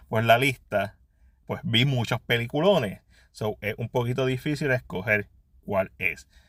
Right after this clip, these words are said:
De los cincuenta, definitivamente la mejor que vi fue Invasion of the Body Snatchers. Pero Godzilla no se queda atrás. A mí me gustó un poquito más Invasion of the Body Snatchers, pero Godzilla es Godzilla. Este, Drácula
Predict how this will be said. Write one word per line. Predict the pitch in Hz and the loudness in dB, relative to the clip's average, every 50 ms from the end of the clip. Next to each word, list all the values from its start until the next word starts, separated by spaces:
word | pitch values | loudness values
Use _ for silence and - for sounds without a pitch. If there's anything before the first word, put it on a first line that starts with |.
| _ _ | _ _
De | - 113 | -2 0
los | 113 - | 0 0
cincuenta, | - 123 107 - 147 165 175 - 165 | 0 -2 -2 0 -2 -2 2 4 4
definitivamente | 147 131 - 110 101 98 107 113 120 127 127 - | 4 4 0 -4 -6 -6 -6 -6 -6 -4 -4 -4
la | 131 110 | -4 -4
mejor | 101 107 101 - | -4 -6 -6 -6
que | 104 107 | -6 -6
vi | 113 120 | -6 -6
fue | 120 - 117 | -6 -6 -6
Invasion | 104 101 101 95 - 113 107 | -4 -4 -4 -4 -2 -4 -4
of | 98 95 | -2 -2
the | 104 101 | -2 -2
Body | 104 101 101 101 | -2 -4 -6 -8
Snatchers. | - - - - - - - - - - - _ - - - - - - | -8 -10 -12 -12 -12 -14 -14 -14 -16 -18 -20 _ -20 -20 -20 -18 -2 2
Pero | - 110 110 110 | 4 4 4 4
Godzilla | 107 101 - - 110 101 107 | 2 0 -2 -4 0 2 2
no | 110 113 | 2 2
se | - 131 123 | 0 -2 2
queda | 123 123 127 | 6 6 6
atrás. | 127 127 135 131 98 - - _ _ _ _ | 6 6 4 2 2 2 -2 _ _ _ _
A | - 98 | 0 0
mí | 104 | 0
me | - - | 0 -2
gustó | 127 127 - 139 | -4 -4 -4 -6
un | 123 | -6
poquito | 117 127 123 120 123 | -4 -4 -4 -4 -2
más | 120 123 127 - | 0 0 0 0
Invasion | - 117 113 117 120 - 131 | -2 -4 -4 -4 -2 -2 -2
of | 123 120 | -2 -2
the | 131 127 | -2 -2
Body | 131 131 131 | -2 -2 -4
Snatchers, | 127 - 160 165 160 - 139 123 123 - _ - _ _ _ _ _ _ | -4 0 0 0 0 0 -2 -4 -4 -6 _ -20 _ _ _ _ _ _
pero | - 104 98 98 | -2 -2 -2 -2
Godzilla | 92 85 - - 117 110 110 | -4 -6 -6 -4 0 2 2
es | 117 123 | 2 2
Godzilla. | 131 120 - - 208 196 143 110 - - - _ - - _ _ _ | 0 -2 0 0 2 2 2 2 0 -2 -8 _ -20 -20 _ _ _
Este, | - 107 104 - - _ - 107 95 95 98 | -2 -2 -2 -2 -6 _ -8 -6 -6 -6 -6
Drácula | 98 98 104 101 104 143 160 175 160 139 131 127 131 123 127 127 | -4 0 2 2 2 2 2 2 4 8 8 8 8 8 4 -2